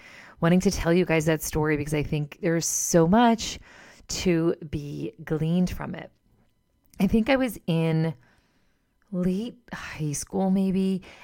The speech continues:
and I was going to my cousin's wedding, and I was one of the only younger cousins invited. There's, like, thirty something of us. So I was really excited to go. It was kind of like a fancy wedding in a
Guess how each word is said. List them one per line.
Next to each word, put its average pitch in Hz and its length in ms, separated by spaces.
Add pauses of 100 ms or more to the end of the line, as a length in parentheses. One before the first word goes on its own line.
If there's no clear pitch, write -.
(120)
and 165 140
I 160 100
was 156 180
going 143 360
to 139 600
my 131 520
cousin's 147 540 (100)
wedding, 156 680 (440)
and 165 380
I - 100
was 170 160
one 190 140
of 170 220
the 156 260
only 156 560 (800)
younger 151 380
cousins 135 420
invited. 139 580
There's, 143 240
like, 139 180
thirty 135 300
something - 340
of - 100
us. - 140
So - 360
I - 40
was 151 140
really 151 200
excited 170 920
to - 120
go. 196 720
It - 100
was - 160
kind - 220
of 131 60
like 135 140
a 156 40
fancy 156 580
wedding 147 600
in 143 100
a 135 200